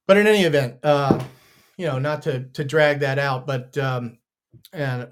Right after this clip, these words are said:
you know, for our audio only listeners, I apologize that you're not, uh, you know, getting the full, uh, you know, brunt of what we're talking about here. But, um,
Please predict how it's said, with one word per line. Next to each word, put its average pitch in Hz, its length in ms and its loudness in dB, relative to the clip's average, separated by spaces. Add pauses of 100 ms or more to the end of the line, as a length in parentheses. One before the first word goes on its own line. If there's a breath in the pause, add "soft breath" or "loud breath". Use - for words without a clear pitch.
(120)
you 160 80 -2
know, 135 80 2
for 151 200 2
our 143 220 2
audio 151 500 2
only 151 280 -2
listeners, 135 580 -6
I 135 200 -6
apologize 123 680 -6
that 120 160 -12
you're 127 140 -8
not, 123 260 -8 (120)
uh, 117 320 -10 (220)
you 139 100 -10
know, 117 120 -8
getting 123 280 -8
the 117 100 -6
full, 123 420 -8 (560)
uh, 110 420 -10 (440)
you 135 60 -6
know, 113 120 -6
brunt 117 300 -8
of 110 60 -8
what 120 140 -8
we're 113 80 -10
talking 117 320 -6
about 107 220 -8
here. 113 160 -8
But, 131 320 -4
um, 127 340 -2